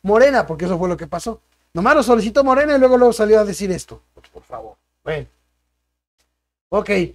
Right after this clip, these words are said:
a través de las redes sociales, Cortázar llamó al I N E a, a, a, a que el I N E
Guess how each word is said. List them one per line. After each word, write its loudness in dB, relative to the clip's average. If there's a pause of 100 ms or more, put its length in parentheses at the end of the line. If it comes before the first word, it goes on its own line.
(180)
a -8
través 2
de 2
las 6
redes 2
sociales, -4
Cortázar -4
llamó -2
al -4
I -4
N -2
E -2
a, -8
a, -8
a, -6 (200)
a -4
que -6
el -6
I -4
N -2
E -8